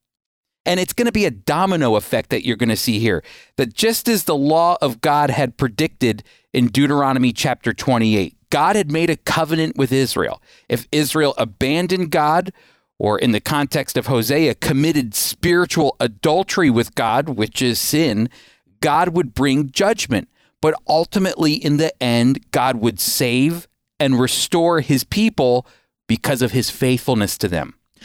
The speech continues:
And today we're gonna look at what sins God was using Hosea to call out during his ministry. Remember, Hosea compared Israel's covenant relationship to the Lord with marriage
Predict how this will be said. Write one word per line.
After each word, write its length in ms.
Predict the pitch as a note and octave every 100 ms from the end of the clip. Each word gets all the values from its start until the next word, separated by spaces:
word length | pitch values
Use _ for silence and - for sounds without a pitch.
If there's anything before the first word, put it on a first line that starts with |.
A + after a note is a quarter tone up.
| -
And 140 | D#3+
today 300 | D3+ F#3 A#3
we're 160 | C4 G3+
gonna 200 | F3+ D#3+
look 300 | C#3+ D#3+ E3 -
at 180 | D#3+
what 220 | D3+ E3+ -
sins 520 | - F#3+ G#3+ A3 -
God 320 | - C3+ C#3+
was 280 | B2+ B2 G2
using 480 | A2+ F3 G3+ E3 C#3
Hosea 520 | C#3+ B2+ D3 F3 C#3
to 120 | -
call 460 | - - E3 F3 D#3+
out 280 | F3 E3+ B2+
during 360 | C3 C3 C3
his 180 | B2+ A#2
ministry. 560 | D3 F#3+ - G#2+ D#2+ _ _ _ _ _ _ _
Remember, 360 | D3 F3 G3 C#3
Hosea 460 | D#3 C3+ F3+ G3
compared 760 | - - C#3+ - E3 F#3 E3+ C3+ - - _ _
Israel's 520 | F3 E3+ F3 D#3+ C3+
covenant 640 | - - G3+ G3 G#3+ G#3
relationship 880 | E3 D#3+ E3+ G3+ - D#3 - D3+ C3+ -
to 100 | C#3+
the 100 | C3
Lord 440 | D3 F#3+ C#3+ B2 - _ _
with 220 | C#3 A#2
marriage 560 | C3 D#3+ G#3 C3 F2